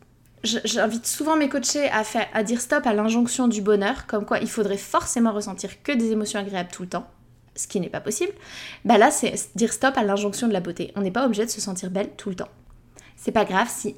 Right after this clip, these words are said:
un jour je me sens pas belle. Ensuite, c'est d'accepter aussi qu'il y a des contextes et que les contextes ont une influence dans notre perception de nous-mêmes. Que c'est normal, de, en certains, dans un certain environnement, d'être plus soucieux de son apparence physique, ça fait pas forcément de nous quelqu'un, quelqu'un de superficiel.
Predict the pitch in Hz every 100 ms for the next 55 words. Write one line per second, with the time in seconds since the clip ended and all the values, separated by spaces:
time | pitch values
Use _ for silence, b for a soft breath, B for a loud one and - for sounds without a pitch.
0 | - 233 196 196 - - 196 196 185 180
1 | - - B B B B B B 240 247
2 | 392 240 202 202 247 240 269 226 - 302
3 | 240 208 208 - - 175 - - 202 208
4 | 208 202 185 240 269 - 269 330 226 196
5 | - 170 - - - b b b - 226
6 | 233 214 - - 196 - 233 208 202 -
7 | 240 B B - 285 330 277 220 180 202
8 | 202 202 208 240 233 240 233 - 214 208
9 | 214 240 240 240 214 214 190 220 240 240
10 | - 233 233 - 240 240 214 202 208 202
11 | - 202 233 240 202 180 - 208 208 202
12 | 202 202 196 - - - 190 196 190 202
13 | 196 - 202 220